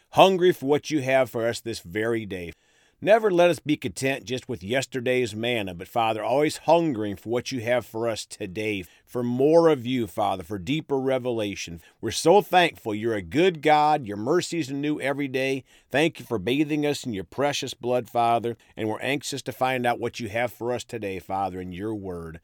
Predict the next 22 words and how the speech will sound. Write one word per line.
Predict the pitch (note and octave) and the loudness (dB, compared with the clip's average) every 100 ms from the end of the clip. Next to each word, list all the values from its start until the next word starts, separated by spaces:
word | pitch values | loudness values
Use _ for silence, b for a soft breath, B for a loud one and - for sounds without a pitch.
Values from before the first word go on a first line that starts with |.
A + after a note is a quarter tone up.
| b b b | b b b
In | A#2 | -4
the | G#2+ | -4
precious | F2+ A2+ D3 C#3 - - | -6 -2 0 0 -4 -6
name | B2 C3 B2+ | -4 -2 -2
of | B2+ | -4
Jesus, | A2+ F2+ G2 F#2 F2+ F#2 - _ _ _ _ - | -4 -8 -8 -8 -10 -12 -14 _ _ _ _ -12
amen. | F2 G#2 G#2+ G#2 F#2 F2 D#2+ G2 B2+ A#2 - _ _ _ _ _ _ _ | -6 -4 -2 -2 -4 -6 -6 2 2 2 -4 _ _ _ _ _ _ _
Well, | C3+ D#3+ | 4 4
folks, | - A3+ A3+ - - | 8 8 8 6 -6
the | A#2+ | -2
last | A#2 G3 C4+ - | 4 4 4 0
two | - B2+ | -2 -2
days, | G#2 F#2+ F#2 F#2+ A#2+ B2+ - | -2 -2 -2 -4 -4 -6 -6
we | A#2 | -6
talked | - D3 D3+ C#3 | 4 6 6 2
about | B2+ C3 - | 4 4 2
the | |
millions | G2+ C3 F3+ E3+ D#3 | 0 2 2 2 0
upon | C3 B2 C3 B2+ | -2 -2 -2 -2
millions | A2+ D3 D3 C#3+ | 0 0 0 -2
of | D3 B2+ | -4 -4
people | C#3 G#2 - E2+ | -4 -4 -4 -6